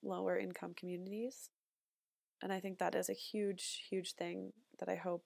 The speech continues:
um, happens more in the future. And I would love to be involved with that in the future.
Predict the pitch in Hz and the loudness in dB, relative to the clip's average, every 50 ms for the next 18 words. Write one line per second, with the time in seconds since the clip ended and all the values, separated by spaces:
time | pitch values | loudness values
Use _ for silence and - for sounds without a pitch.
0 | _ - - - - 185 180 175 175 175 180 185 _ _ _ _ - - - - | _ -20 -12 -6 -6 -4 -4 -4 -6 -8 -10 -14 _ _ _ _ -8 -6 -4 -4
1 | 180 180 175 175 175 180 175 175 - - 190 196 - - 190 - - - - 190 | -6 -4 -4 -6 -4 -4 -6 -8 -6 -4 -4 -4 0 0 -2 -2 0 -2 -2 -2
2 | 175 175 175 185 - 196 190 175 170 170 170 180 196 - 202 - - - 185 180 | -2 -2 -4 -6 -6 -6 -6 -4 -4 -2 -4 -4 -4 -4 -6 -6 -4 -4 -8 -8
3 | - 196 190 - - - - 196 | -6 -8 -8 -8 -8 -10 -10 -10